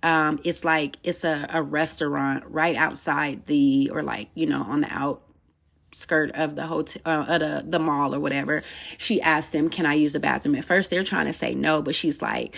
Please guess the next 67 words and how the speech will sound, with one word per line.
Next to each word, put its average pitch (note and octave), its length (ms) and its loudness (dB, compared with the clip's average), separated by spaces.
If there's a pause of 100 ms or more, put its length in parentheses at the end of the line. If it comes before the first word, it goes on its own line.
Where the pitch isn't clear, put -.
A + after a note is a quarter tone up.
(160)
they're E3 120 8
telling D#3 280 4
me, D3 100 4
like, C#3 280 -2
you F#3 140 0
know, D#3+ 140 2
like, D3+ 220 -2
when D#3+ 100 4
you D#3+ 80 6
go D3 140 -2
to - 140 -4
a - 40 -2
mall, D3 240 0
like, C#3+ 180 0
"Oh, F#3 160 2
it's F#3 140 0
way D#3 240 2
down D#3+ 240 2
there, E3 220 0
go E3 120 0
all D#3 160 0
the D#3+ 80 0
way D#3+ 120 2
down, D#3 420 0 (240)
make D#3+ 160 4
a D#3 60 0
right, D3+ 300 0
da, D#3 120 -2
da, D#3 80 0
da, D#3 180 0
da, D#3+ 180 0
da." - 40 -2
She's E3 260 -2
like, E3 160 -2
"No, E3 260 2
like, D3+ 380 -6 (460)
she - 220 0
needs F#3 200 4
to F3 80 -2
go E3+ 100 4
to E3 120 -4
the - 60 -2
bathroom D#3 360 0
right C#3+ 140 -2
now. - 300 -4
Like, - 160 -6
if - 40 -4
I F3 60 4
have F3+ 140 0
to - 80 -4
buy E3+ 220 2
something F3+ 380 -2
or D#3 40 -2
anything F3+ 400 -2
like F3 180 -4
that, E3 240 -4
like, - 220 -8 (100)
that's D3+ 200 -6
what - 100 -6
I C#3+ 60 -4
gotta D3 180 -4
do." D3+ 220 0 (340)
And D#3+ 120 2
so C#3 220 -2
they F3+ 300 2
see, E3 340 2
like, C3 400 -4